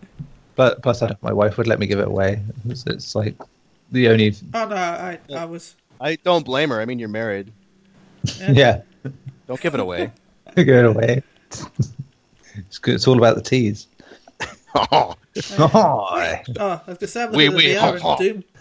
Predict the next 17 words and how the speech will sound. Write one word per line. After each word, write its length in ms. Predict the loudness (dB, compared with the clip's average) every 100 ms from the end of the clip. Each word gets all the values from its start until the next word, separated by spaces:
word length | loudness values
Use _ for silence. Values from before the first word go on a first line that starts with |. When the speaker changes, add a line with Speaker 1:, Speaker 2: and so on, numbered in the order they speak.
| _
Speaker 3:
Back 160 | -10 -6
Speaker 2:
V 60 | -2
Rs 300 | -2 -2 -6
Speaker 3:
at 40 |
Speaker 2:
there. 180 | -8 -10 -12 -20
It's 160 | -16
just 100 | -8 -8
Speaker 3:
memes. 220 | -8 _
God, 260 | 2 2 2
memes 240 | -4 -4
are 80 | -8
terrible. 460 | -6 -8 -8 -8 -10
They 100 | -10
just 260 | -12 -14
affected 460 | -16 -14 -14 -14 -16
my 120 | -18
brain. 320 | -16 -18 -18